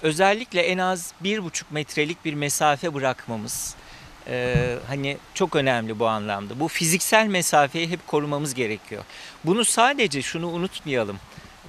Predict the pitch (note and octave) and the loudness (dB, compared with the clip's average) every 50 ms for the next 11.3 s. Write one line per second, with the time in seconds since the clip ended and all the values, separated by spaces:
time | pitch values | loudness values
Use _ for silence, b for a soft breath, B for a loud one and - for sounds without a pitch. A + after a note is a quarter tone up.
0 | A2 C3 C#3 - G3 F#3 F3+ F#3 F3+ E3+ F#3 D3+ A#2 G#2 C#3 D3 C#3 D#3 - - | -2 0 2 4 6 6 6 6 6 6 4 4 4 4 2 2 2 0 2 2
1 | E3 E3 E3 E3+ F3+ F3+ F3 - G3 F#3 F3+ F3+ F3 G3+ G3 G3+ F#3+ C#3 C#3+ A#2+ | 2 2 2 2 0 0 0 2 4 4 4 4 2 0 0 0 0 0 0 -2
2 | A2 G2+ F#2+ B B B B B B B - G3 A3+ - - G#3 F3+ E3 D3+ D3 | -2 -4 -8 B B B B B B B 0 0 0 2 4 6 6 6 6 4
3 | D3 E3+ F3 - - D#3+ C#3 B2 B2+ C#3+ D#3+ E3+ F3 D3+ C3 D3 F3+ G3 F#3+ - | 4 2 2 2 2 2 2 2 2 2 2 4 2 2 0 -2 -2 -2 -2 -2
4 | - D#3+ - - D3 C#3 - - D4 C#4 - - E3+ C#3+ - - - D3+ D#3 D#3+ | -4 -4 -2 -2 -2 -2 -2 -2 -4 -2 0 2 0 0 0 0 2 4 4 4
5 | E3+ E3 D#3+ F#3+ F#3 F#3+ B3 - - - C#3 D3 D3 D#3 D#3+ C#3+ D3 D3+ D3+ D#3+ | 4 4 4 4 4 4 2 -4 -12 -2 2 4 4 4 4 4 4 4 6 6
6 | D#3+ E3 E3+ F#3+ G#3 G#3+ G3+ F3+ - - F3 D#3+ D#3 E3 E3 E3+ F3 F#3 - - | 6 6 6 4 2 2 0 -2 -2 -2 -4 -4 -4 -4 -4 -4 -4 -4 -4 -6
7 | B B B B B B B - C3 C#3 C#3 - - D#3+ E3 E3 F3+ G3+ A#3 C4+ | B B B B B B B -6 -4 -2 0 2 4 4 4 4 4 4 4 4
8 | C4+ B3 G3+ F#3 D#3+ D3+ C#3+ C#3 C3 - - C#3 B2+ A#2 - - A2 A2 - - | 2 0 0 0 -2 -2 -2 -2 -2 0 2 2 2 2 0 -4 -8 -8 -6 -6
9 | B2+ A2+ A2+ A2 A2 G#2+ G#2+ G2+ - - - A2+ G#2+ A2 G#2 - - A2 A2+ C3 | -4 -4 -4 -4 -6 -6 -6 -6 -6 -4 -4 -4 -4 -4 -6 -6 -4 -4 -2 -2
10 | C#3+ C#3 C#3+ D3 D3+ F3+ G3+ F3+ D#3+ C#3+ B2 A#2 - - - A2 G#2 G#2 G#2+ G#2 | -2 -2 -2 0 0 0 0 0 2 0 0 0 0 -4 -4 -6 -6 -6 -6 -8
11 | G2+ - - - - G2 | -10 -12 -14 -14 -14 -14